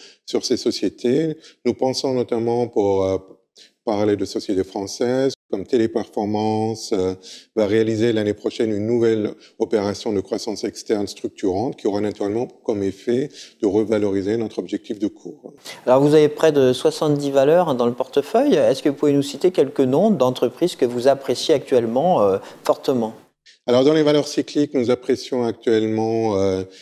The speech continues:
Speaker 1: des sociétés comme Jacquet Métal et Derichebourg, hein,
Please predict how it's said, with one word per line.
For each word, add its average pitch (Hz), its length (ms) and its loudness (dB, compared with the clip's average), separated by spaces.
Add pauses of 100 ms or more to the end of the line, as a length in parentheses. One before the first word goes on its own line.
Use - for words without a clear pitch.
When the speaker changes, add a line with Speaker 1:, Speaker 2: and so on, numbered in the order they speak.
(140)
Speaker 1:
des 110 80 0
sociétés 117 500 0
comme 101 220 -2
Jacquet 113 300 0
Métal 110 640 -2
et 98 120 -2
Derichebourg, 107 840 -2
hein, 160 240 -2